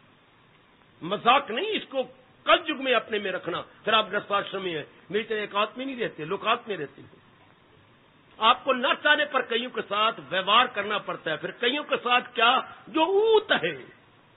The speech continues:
जो निकम्मे हैं, बारमुखी हैं, जिनमें कई गंदी वृत्तियां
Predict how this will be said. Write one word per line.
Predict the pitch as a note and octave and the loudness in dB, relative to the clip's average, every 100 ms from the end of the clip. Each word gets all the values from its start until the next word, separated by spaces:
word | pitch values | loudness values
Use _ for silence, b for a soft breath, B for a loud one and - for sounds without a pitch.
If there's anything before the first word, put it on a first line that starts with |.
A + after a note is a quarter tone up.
| _ _ _ _ _ _ _ _ _ | _ _ _ _ _ _ _ _ _
जो | F#3+ D#4 | -4 0
निकम्मे | C4+ C#4+ G4+ G#4+ G#4+ F4 | 0 0 0 2 4 4
हैं, | F#3 D3+ C3+ C3 | 4 0 -2 -2
बारमुखी | E3+ F#4 F#4 D4+ - B3+ | 6 8 8 4 -4 0
हैं, | A#3 F#3+ E3+ | 0 0 -4
जिनमें | C#4+ C4 B3 | -4 -4 -2
कई | B3 C#4+ | -2 -2
गंदी | G#3+ A#3+ B3 D4 | -2 -4 -2 -4
वृत्तियां | G3 G#3+ - - F#4 G#4 | -6 -12 -16 -12 2 6